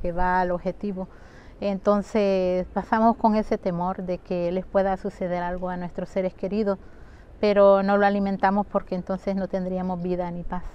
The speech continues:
En el fondo siempre nuestros derechos son violentados y esa es nuestra lucha. Y luego pues la lucha más humanitaria que tenemos es con cualquier emigrante, con cualquier mujer que se vea sola, pues ayudarle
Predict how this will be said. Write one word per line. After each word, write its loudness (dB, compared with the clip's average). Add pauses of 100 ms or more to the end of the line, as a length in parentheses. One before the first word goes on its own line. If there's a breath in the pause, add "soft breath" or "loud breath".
En -10
el -8
fondo 4
siempre -2
nuestros 0
derechos -4
son -4
violentados -4
y -4
esa -4
es -4
nuestra -4
lucha. 0 (560 loud breath)
Y 2
luego 6
pues 4
la 8
lucha 4
más 4
humanitaria 2
que 0
tenemos 2
es -2
con 2
cualquier 2
emigrante, 0
con -2
cualquier -2
mujer 0 (440 loud breath)
que 0
se 2
vea 8
sola, 4
pues 0
ayudarle 2